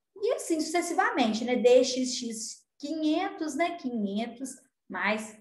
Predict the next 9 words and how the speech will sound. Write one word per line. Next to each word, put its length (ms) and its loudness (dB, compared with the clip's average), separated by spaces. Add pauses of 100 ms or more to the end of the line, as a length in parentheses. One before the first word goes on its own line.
(240)
vinte, 580 -2 (280)
né? 340 -4
X 360 -10
X 180 -8
é 100 2
vinte, 420 -4 (240)
quinhentos 300 -4
e 80 -4
vinte. 640 -4